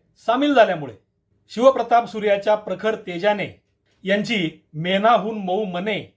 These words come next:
आणि मनगटे कठीण पोलादासारखी झाली होती आणि हा बदल स्वराज्यासाठी अत्यंत उपयुक्त ठरला होता.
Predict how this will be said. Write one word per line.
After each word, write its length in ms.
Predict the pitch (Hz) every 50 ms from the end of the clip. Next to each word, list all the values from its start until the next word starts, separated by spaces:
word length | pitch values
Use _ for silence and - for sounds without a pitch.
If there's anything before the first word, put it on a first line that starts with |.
| _ _ _ _ _ _ -
आणि 200 | 160 165 190 208
मनगटे 800 | 196 180 165 165 165 170 170 196 196 190 151 143 143 143 - _ _ _ _ _ _ _ _ -
कठीण 360 | 190 185 185 202 240 240 240
पोलादासारखी 880 | 240 - - - 185 185 190 202 202 202 220 208 214 214 208 - 220
झाली 220 | 202 190 185 180 175
होती 280 | 165 - - 110 - _ _ _ _ - - - - -
आणि 180 | 170 175 196
हा 280 | 165 - - - 240 277
बदल 320 | 262 247 220 214 190 - - - - - - - - _ _
स्वराज्यासाठी 1120 | _ _ 151 160 202 226 233 233 214 214 233 226 220 - 185 160 151 160 156 180 190 - _ _ -
अत्यंत 520 | 214 214 214 - - 277 277 277 269 277
उपयुक्त 500 | 262 254 240 185 - 262 285 294 294 302
ठरला 280 | 285 214 208 185 180 160
होता. 180 | - - -